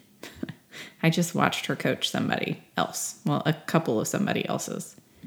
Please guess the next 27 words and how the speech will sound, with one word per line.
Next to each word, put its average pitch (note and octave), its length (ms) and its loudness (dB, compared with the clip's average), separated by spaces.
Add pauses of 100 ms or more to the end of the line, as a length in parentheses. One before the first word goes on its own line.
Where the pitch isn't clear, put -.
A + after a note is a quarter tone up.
(500)
But - 160 0
man, E3 440 8
her D#3+ 260 2
energy G3 540 6
was G3+ 280 2
magnificent. D#3 1400 2
I D#3 40 4
mean, D3+ 160 6
it D3 40 2
was D3+ 140 2
just - 240 -2
pure G3+ 180 6
magic. C#3 500 4
There D#3 120 2
was D3+ 120 0
just G3+ 140 4
something B3 340 6
special F#3 420 2
about - 300 0
her. - 360 -2 (960)
And E3+ 460 10
we F3+ 140 8
ended F#3+ 260 8
up - 260 4
becoming D#3 720 6
Facebook B3+ 540 4
friends, C#3 680 2